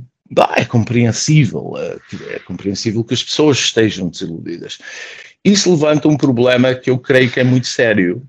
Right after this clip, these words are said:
eh, mas que é um problema estrutural. Eh, o Chega, quer queiramos, quer não, faz parte da paisagem política e não vai desaparecer.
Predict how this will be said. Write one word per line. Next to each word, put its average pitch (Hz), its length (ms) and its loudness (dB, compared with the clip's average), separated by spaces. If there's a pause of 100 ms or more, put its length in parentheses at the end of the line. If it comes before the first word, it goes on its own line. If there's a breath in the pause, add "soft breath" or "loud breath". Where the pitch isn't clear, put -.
(160)
eh, 98 560 6 (420)
mas 120 280 2
que - 100 2
é - 20 6
um 135 60 4
problema 127 380 2
estrutural. 113 760 -2 (160)
Eh, 101 320 2
o 165 120 0
Chega, 151 560 0 (180)
quer 170 240 4
queiramos, 95 440 2
quer 123 200 0
não, 113 240 0
faz 117 300 -6
parte 156 420 0
da 104 80 -4
paisagem 85 580 -4
política 110 400 0
e 104 60 0
não 98 160 -2
vai 98 180 2
desaparecer. - 600 -12